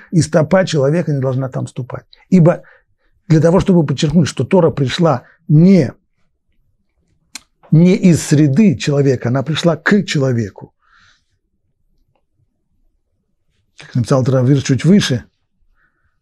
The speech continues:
было необходимо доказать силу закона именно этому народу, и как раз то сопротивление, кот-, на тор-,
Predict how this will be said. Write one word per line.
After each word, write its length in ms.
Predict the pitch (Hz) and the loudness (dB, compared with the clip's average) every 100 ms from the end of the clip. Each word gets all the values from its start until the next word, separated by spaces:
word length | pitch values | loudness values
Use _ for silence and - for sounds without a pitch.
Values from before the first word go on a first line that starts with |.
| _ _ _ _ _ _ _ _ | _ _ _ _ _ _ _ _
было 180 | 139 185 | 0 2
необходимо 560 | 185 180 - 151 208 196 | 4 2 2 2 4 4
доказать 400 | 147 147 165 170 | 2 2 2 0
силу 220 | 208 185 | 0 0
закона 340 | 147 147 185 165 | 0 0 0 2
именно 200 | 160 160 | 2 0
этому 240 | 143 143 | -2 -2
народу, 600 | 127 123 151 170 240 220 - _ _ _ _ | 0 2 2 4 2 0 -4 _ _ _ _
и 100 | - | 0
как 200 | 208 170 | 2 2
раз 200 | 214 - | 2 2
то 140 | 262 | 2
сопротивление, 720 | 170 160 165 170 214 160 135 | 2 2 2 2 4 4 2
кот-, 220 | 123 127 | 0 -2
на 120 | 180 143 | 0 0
тор-, 220 | 143 | 0